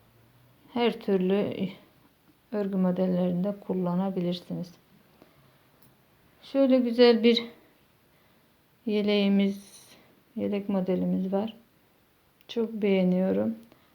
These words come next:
Şurayı çift üç tane trabzan yapabilirsiniz hanımlar. Ben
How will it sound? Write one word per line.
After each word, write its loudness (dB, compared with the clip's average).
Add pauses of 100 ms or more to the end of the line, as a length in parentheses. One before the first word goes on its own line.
(240)
Şurayı 0 (560)
çift -6 (1500)
üç -8
tane 0
trabzan -2
yapabilirsiniz -6
hanımlar. -4
Ben -2